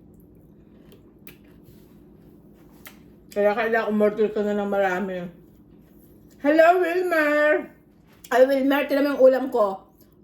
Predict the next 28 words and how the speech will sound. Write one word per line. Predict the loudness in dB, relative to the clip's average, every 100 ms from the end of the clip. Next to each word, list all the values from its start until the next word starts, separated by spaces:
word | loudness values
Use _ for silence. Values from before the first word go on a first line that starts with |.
| -6
Okra. | -4 -4 -6 -8 -6 -6 -8 -12 -18 -20 _ _ -20
Nakita | -16 -12 -10
mo | -10
yan? | -10 -10 -10 -12 -16 -20 -20 -20 -20 -20 -20 -20 -20 -20 -18
At | -10 -6
ito | -4 0
yung | 2 4 2 -2 -6 -8 -20 -4
pangalawang | 0 2 4 2 2
batch | -2 -4
na | -4 -4
yung | -4
naluto | -2 -2 0 -2
ko. | 0 -2 -2 -2
Yung | -8
unang | -6 -6 -4 -4
batch, | -4 -4 -8
naka-, | -12 -10 -10 -12 -12
nakabenta | -10 -10 -10 -4 -4 -4 -8 -10
ako | -6 -6 -4
ng | -6 -8 -8 -8
thirty-five | -6 -8 -6 -4 -4 -4
jar. | -4 -4 -4 -6 -10 -20 -20 -20 -20 -20 -20 -20 -20 -20 -20 -20 -18 -4
Ito, | 0 2
baka | 2 0 -2
mga | -4 -6
cinquentang | -6 -6 -2 -4 -4 -8 -6
jar | -4 -4
yan. | -6 -8 -12 -14